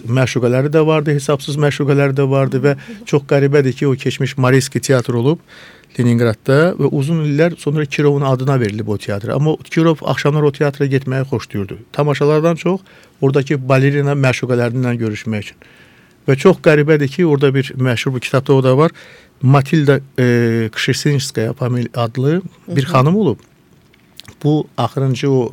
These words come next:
Speaker 1: Romanovlardan Nikolay padşahın məşuqəsi olub. Az qala hətta onun xanımı da ola bilərdi. Amma ailəsi etiraz eləyib ki, biz də, yəni, bir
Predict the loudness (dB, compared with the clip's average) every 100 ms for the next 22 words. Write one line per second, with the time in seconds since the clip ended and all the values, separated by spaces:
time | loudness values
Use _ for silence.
0 | -4 -2 -2 -4 -4 -4 -6 -8 -18 -20
1 | _ _ -4 -2 0 -2 -2 -4 -4 -4
2 | -2 0 0 0 -4 -6 -6 -8 -10 _
3 | _ _ -20 _ -20 _ 2 2 2 0
4 | 0 -2 -2 -2 0 -2 -2 -2 0 0
5 | -2 -2 -2 -4 -4 -4 -4 -6 -10 -10
6 | _ _ _ -20 -20 _ -6 -2 -2 0
7 | 0 2 0 -2 -2 -2 -2 -2 -2 -4
8 | -6 -8 -8 -8 -8 -8 -8 -10 -12